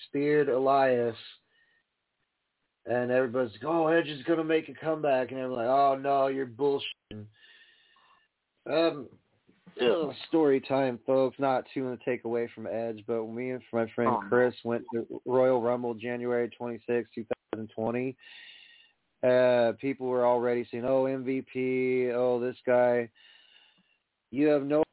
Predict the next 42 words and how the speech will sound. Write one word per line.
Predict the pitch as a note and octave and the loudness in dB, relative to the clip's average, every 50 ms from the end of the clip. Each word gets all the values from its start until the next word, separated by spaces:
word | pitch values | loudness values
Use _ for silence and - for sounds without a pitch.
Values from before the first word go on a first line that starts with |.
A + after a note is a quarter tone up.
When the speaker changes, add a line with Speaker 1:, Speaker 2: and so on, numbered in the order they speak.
| _ - | _ -2
Speaker 1:
idea | D#3+ D#3 D3 D3+ D3+ D3 C#3+ C3+ | -2 0 0 0 0 0 -2 -2
how | B2 C3+ C3+ C3 B2 | -4 -4 -4 -4 -4
fucking | - C#3 C#3 C3 - C3+ C3 | -2 -2 -4 -4 -4 -8 -4
loud | C3+ C3+ C3 C3 C3 B2 G#2 | -2 0 0 0 -2 -2 -4
Houston | A#2+ C3 C3 B2 - - B2+ A#2+ A#2+ | -6 -8 -8 -8 -8 -10 -10 -8 -4
was | A#2+ B2 B2 B2 B2 B2+ B2+ C3 B2+ A2+ G#2+ - - | 0 2 4 4 4 4 2 0 -2 -4 -10 -16 -12
when | C3 A#2+ B2+ B2 A#2+ A#2+ - | -8 -6 -4 -4 -4 -4 -2
Edge | A#2 B2 B2+ B2+ A#2 G#2+ - | 0 0 0 0 -2 -6 -8
come | - B2+ A#2 B2 | -6 -4 -2 -2
out | B2+ C3 C3 C3 A2+ - - | -2 0 0 -2 -2 -4 -6
because, | B2+ A#2+ G#2+ - B2 A#2+ A#2+ A#2 A#2 A2+ A2+ A2 G#2+ - _ _ _ _ _ _ _ _ - _ _ _ _ _ _ _ _ _ _ - | -8 -8 -6 -4 -2 -2 0 0 -2 -2 -4 -6 -10 -14 _ _ _ _ _ _ _ _ -20 _ _ _ _ _ _ _ _ _ _ 0
dear | B2+ C#3 C#3+ D3 | 2 4 4 4
God | B2 C3+ C3 C3 C3 C3 B2 | 2 2 2 2 2 2 0
in | A2 - | -4 -10
heaven, | - A2+ A#2 B2 B2+ C3 D3 D3+ D3+ D3+ D3+ - - - A#2+ | -8 -4 -4 -4 -2 0 0 -2 -2 -2 -6 -10 -14 -10 -6
the | A#2+ A#2+ A2+ G#2+ G#2 _ _ _ _ _ | -4 -4 -4 -4 -6 _ _ _ _ _
fucking | - - C#3 C3 B2 A#2+ A#2 G#2+ - _ _ - - - - | -8 -4 -4 -4 -4 -4 -8 -10 -12 _ _ -20 -12 -4 0
seats | C3+ C3+ C#3+ C#3+ - - | 2 2 2 2 0 0
were | D3+ D3+ | 0 0
shaking | C#3+ - - D3+ D3 D3+ - D#3 D3+ D3+ D3+ C3+ D3+ A3+ G3+ | 2 2 2 2 2 2 0 -2 -4 -4 -6 -6 -8 -6 -2
<laughs> | A3+ | 0
how | D3+ D3+ D#3 | 2 2 2
loud | D3 D3+ D3+ D3+ D#3 D#3 D#3+ D3+ | 2 2 4 4 4 4 2 0
when | D3+ D3 C#3 | -2 -4 -4
he | D3+ D3+ | -4 -6
was | D3 C#3+ C3 | -6 -6 -8
num-, | D3 C#3+ C#3+ C#3 - - | -8 -10 -10 -12 -14 -16
he | B2 A2+ B2+ B2+ C3 | -16 -14 -12 -12 -10
was, | C3+ C3+ C3 A#2 A#2 - - | -8 -8 -10 -10 -12 -8 -4
I | B2 | -4
believe, | A#2+ A#2+ B2 C3 C3 | -4 -4 -4 -6 -6
number | B2+ B2+ B2+ B2 A2+ - - | -6 -6 -8 -8 -10 -12 -8
twenty-nine, | - A#2+ B2 B2 B2 A#2 A#2 A2 A2+ A#2+ B2+ C3 | -6 -6 -4 -4 -4 -2 -2 -2 0 0 0 -2
I | C3 C3+ | -2 -4
think. | B2+ C3+ C3 C3+ C3+ C#3 C#3 C3+ | -4 -4 -4 -4 -4 -4 -4 -2
I | A#2 A#2 A#2 | 0 -2 -2
forget | A2+ - A2+ A2+ A#2+ A2+ | -2 -2 -4 -2 -2 -2
what | A2+ A#2 | -2 -2
number | A#2 A#2 A#2 | -4 -4 -4
entry | A2+ A#2 - - A2 | -4 -6 -6 -8 -10
he | G#2 G#2+ G#2+ G#2 | -8 -8 -6 -2
was, | G#2+ A2+ A#2 A#2 A2+ A2 | 0 2 4 4 2 0